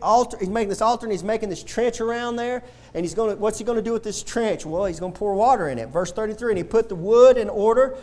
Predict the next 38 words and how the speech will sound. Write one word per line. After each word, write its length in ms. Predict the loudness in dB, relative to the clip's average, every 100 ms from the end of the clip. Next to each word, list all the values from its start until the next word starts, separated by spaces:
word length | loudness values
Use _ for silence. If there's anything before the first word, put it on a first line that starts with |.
| -10 -8
and 100 | -4
cut 140 | -4
the 80 | -2
bullock 340 | 4 4 4
in 100 | -2
pieces 460 | -6 -6 -6 -6 -6
and 100 | 0
laid 200 | 2 2
him 220 | 0 -2
on 120 | -2
the 60 | 0
wood 340 | 4 6 6
and 100 | 2
said, 300 | -4 -4 -4 0
"Fill 200 | 0 0
four 600 | -4 -2 4 4 4 -4 -14 -16 0
barrels 380 | 6 8 6 2
with 120 | -4
water 380 | 0 4 4 4
and 100 | 4
pour 180 | 4
it 20 | 4
on 120 | 0
the 60 |
burnt 260 | -2 -2 -2
sacrifice 640 | -2 -2 -4 -2 0 -2
and 80 | -4
on 160 | -2 0
the 80 | 2
wood." 360 | 2 2 -2 -10 -20 -20 -20 -20 -20 -10
And 80 | -6
he 40 | 2
said, 260 | 2 4
"Do 160 | 6 10
it 160 | 10
the 60 | 8
second 440 | 4 6 6 2
time." 360 | -4 -6 -8